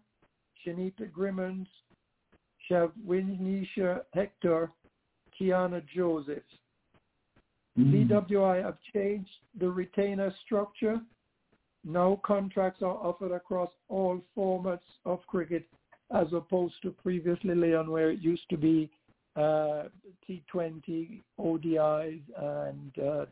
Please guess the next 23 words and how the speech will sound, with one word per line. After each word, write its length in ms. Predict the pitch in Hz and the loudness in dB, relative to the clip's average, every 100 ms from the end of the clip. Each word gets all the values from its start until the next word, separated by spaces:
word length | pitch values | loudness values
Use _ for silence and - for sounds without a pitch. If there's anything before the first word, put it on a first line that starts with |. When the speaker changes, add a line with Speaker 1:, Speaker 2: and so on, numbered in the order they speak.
| - | -2
Speaker 1:
Tests. 240 | 151 131 _ _ _ _ | -2 -2 _ _ _ _
Now 340 | - 160 160 156 | 0 4 4 2
it's 140 | 151 131 123 | -4 -10 -6
one 340 | 165 165 160 - | -4 -4 -6 -8
contract 540 | 160 151 - 147 - | -8 -6 -8 -8 -10
across 380 | 147 - 147 139 _ _ _ _ _ | -12 -6 -6 -6 _ _ _ _ _
all, 360 | - 156 151 143 | -4 0 2 2
Speaker 2:
Across 260 | 147 135 - | 2 2 0
all, 300 | 131 135 135 - - - | 0 2 2 -2 -12 -2
all. 280 | 123 123 - | 2 4 4
Speaker 1:
all, 220 | 120 120 - - - | 0 -2 -10 -18 0
all, 360 | 151 147 139 - - - _ | 2 2 -2 -8 -20 -20 _
all 260 | - 143 139 - | -6 -4 -6 -8
structures. 520 | - 139 - - - - _ _ _ _ _ - | -4 -4 -4 -10 -10 -12 _ _ _ _ _ 0
So 180 | 160 143 | 0 2
Speaker 2:
Mm-hmm. 400 | 123 139 139 151 - _ _ _ _ - | 0 0 -2 -4 -10 _ _ _ _ -12
Speaker 1:
we 100 | 180 | -10
can 220 | 165 160 151 - | -8 -10 -10 -14
see 160 | 180 | -10
that 200 | 151 151 - | -8 -8 -6
things 260 | 170 151 147 - | -8 -8 -14 -6
are 420 | 147 147 147 - - 185 | -4 -2 -4 -8 -16 -14
moving 460 | 151 147 147 143 | -10 -8 -8 -10